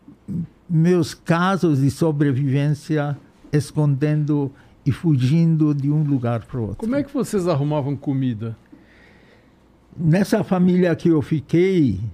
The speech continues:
Speaker 1: tinha
Speaker 2: Mas
Speaker 1: comida.
Speaker 2: antes, quando você ficava no, sozinho, em, nos, nos prédios de judeus?
Speaker 1: No, nos prédios,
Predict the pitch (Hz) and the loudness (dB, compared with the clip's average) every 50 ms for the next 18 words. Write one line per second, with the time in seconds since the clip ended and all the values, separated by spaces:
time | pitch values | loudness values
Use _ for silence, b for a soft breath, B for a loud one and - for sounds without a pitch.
0 | - _ _ _ - 151 143 147 147 156 156 156 165 143 151 180 175 160 127 110 | -12 _ _ _ -4 -2 0 2 2 2 2 2 2 2 2 2 2 0 0 -2
1 | 127 113 - - 147 135 104 - 151 135 - 147 117 - 151 156 151 151 147 143 | -4 -4 -4 -2 -2 -2 -2 -2 -2 -2 -2 -2 -2 0 0 0 2 2 2 2
2 | 139 135 127 120 117 117 - - - - - 139 135 123 98 101 147 165 160 147 | 2 2 2 0 -2 -6 -10 -16 -16 -10 -6 -4 -4 -4 -4 -2 0 0 0 0
3 | 170 165 160 170 160 165 147 147 143 107 123 143 165 139 120 - - - 147 147 | 0 0 -2 -4 -4 -4 -4 -4 -4 -6 -6 -4 -4 -4 -4 -6 -8 -6 -4 -2
4 | 143 139 139 127 131 117 104 123 120 101 123 120 113 120 120 117 113 107 - - | -2 -2 -2 -4 -4 -6 -6 -8 -8 -8 -8 -6 -6 -6 -6 -6 -6 -8 -12 -12
5 | - 160 156 185 175 156 170 170 175 180 170 170 - - 185 202 202 190 214 208 | -4 -2 0 0 2 2 2 0 0 0 -2 -4 -4 -4 -2 -2 -2 0 0 -2
6 | 180 | -2